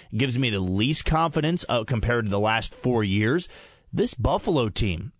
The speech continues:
gives me the least confidence in the last four years. There's been much better Buffalo teams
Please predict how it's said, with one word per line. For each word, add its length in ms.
gives 260
me 140
the 100
least 380
confidence 720
in 180
the 80
last 260
four 160
years. 160
There's 180
been 220
much 500
better 220
Buffalo 500
teams 440